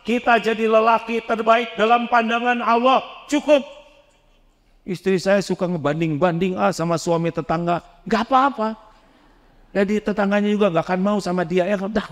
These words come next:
Nggak usah sakit hati. Tadi, eh, saya cerita nih. Ada seorang bapak-bapak, Syekh umur tujuh puluh tahun, tapi fresh, segar.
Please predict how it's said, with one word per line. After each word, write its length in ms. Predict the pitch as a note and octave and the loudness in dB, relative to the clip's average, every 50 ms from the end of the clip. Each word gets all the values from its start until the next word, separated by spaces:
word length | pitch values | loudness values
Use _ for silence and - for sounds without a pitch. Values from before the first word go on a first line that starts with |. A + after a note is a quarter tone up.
| D#3 D3 C3+ C3+ A#2+ - - - - _ - - - - _ _ - _ _ _ _ _ _ _ _ _ _ _ _ _ _ _ _ _ _ _ _ _ _ _ _ | -10 -8 -8 -10 -12 -14 -18 -20 -20 _ -20 -20 -20 -20 _ _ -20 _ _ _ _ _ _ _ _ _ _ _ _ _ _ _ _ _ _ _ _ _ _ _ _
Nggak 160 | _ - E3+ G#3 G#3 | _ 2 4 4 4
usah 160 | G3 G#3+ G3+ | 4 2 0
sakit 320 | F#3+ G3+ F#3 - - G3 F#3 | 0 0 -2 0 -2 -2 2
hati. 340 | F3+ F3+ F#3 - G3+ F#3+ F3 - - - _ _ _ _ _ _ _ _ _ _ _ _ _ _ _ _ _ _ _ | 2 0 0 2 0 -2 -2 -4 -8 -16 _ _ _ _ _ _ _ _ _ _ _ _ _ _ _ _ _ _ _
Tadi, 540 | - - G#2+ A2 A2+ B2+ C3+ B2+ B2+ - - | -8 -6 -6 -2 -2 -2 -2 -2 -4 -6 -10
eh, 500 | - _ _ - A2+ A2+ A2 G#2+ G#2 G2+ F#2+ G2 - | -16 _ _ -10 -8 -6 -6 -4 -6 -6 -6 -8 -6
saya 240 | - A#2 B2 C3 | -2 -2 0 0
cerita 400 | A2+ B2+ B2 C3 C#3 C3+ - D#3 | 0 0 -2 -2 0 0 2 2
nih. 240 | D#3+ D#3+ E3+ E3 D3+ C3 - _ _ _ _ _ _ - - _ _ _ _ _ _ _ _ _ _ _ _ _ _ _ _ _ _ _ _ _ _ _ _ _ _ _ | 2 2 2 -2 -2 -4 -10 _ _ _ _ _ _ -20 -20 _ _ _ _ _ _ _ _ _ _ _ _ _ _ _ _ _ _ _ _ _ _ _ _ _ _ _
Ada 320 | - G#2+ A2 A2 B2+ C3 | -2 0 0 2 2 0
seorang 560 | A#2+ - B2 A#2 A2+ A2+ A2+ A2+ A2+ A2 A2 G#2+ | 2 0 0 0 2 2 2 2 2 0 2 0
bapak-bapak, 880 | G#2+ G#2 - A2 G#2+ G2+ G2+ G2 F#2+ F#2+ - A#2+ B2+ C3 B2+ - - | 0 0 2 0 0 2 2 2 0 0 0 0 0 0 0 -4 -8
Syekh 400 | - - - - A2 A#2+ A#2+ A#2 | -12 -10 -4 -2 0 0 0 -2
umur 320 | A#2+ A#2 G#2+ G#2+ G#2+ G#2+ G2+ | -2 -2 0 0 0 -2 -4
tujuh 400 | - - G#2+ F#2 G#2 G#2+ G2+ - | -4 -8 -6 -2 -2 -2 -2 -2
puluh 240 | - G#2 G#2 G#2 | -2 -2 -2 -2
tahun, 560 | G2+ - G2+ F#2 F#2 G2+ A#2 C3+ D3 E3 E3+ - | 0 0 0 0 0 0 0 -2 -2 -6 -8 -4
tapi 320 | - C3+ C3+ - G3 F3 | -4 -4 -2 -2 -2 -4
fresh, 720 | D#3+ - - - F#3 G3+ G#3 G#3 G3 F3+ - - - - | -4 -4 -6 -2 0 2 2 0 0 -2 -6 -12 -14 -6
segar. 640 | - D3 C#3+ C#3 E3 G#3 D#4+ F4+ E4+ E4+ D#4+ D#4+ D#4 | -6 -6 0 2 2 2 2 2 -2 -2 -2 -2 -2